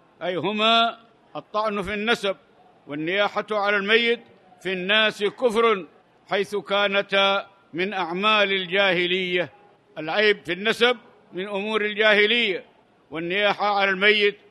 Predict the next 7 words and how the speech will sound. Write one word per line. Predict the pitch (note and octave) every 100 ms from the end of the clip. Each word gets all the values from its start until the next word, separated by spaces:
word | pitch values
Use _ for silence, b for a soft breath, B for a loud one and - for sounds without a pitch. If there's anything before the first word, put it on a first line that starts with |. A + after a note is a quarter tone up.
| _
من | E3 F#3
أمور | F#3 F#3 G3
الجاهلية. | F#3 F3+ F#3 F3+ F3+ F3 E3 C#3 - _ _ _ _
إن | - G#3 G3
أكرمكم | G3+ G3 - F#3+ G#3 G3+ G3+ G3+
عند | F#3+ G3 F#3+
الله | F#3+ F#3+ G#3 G#3+ G3 F3+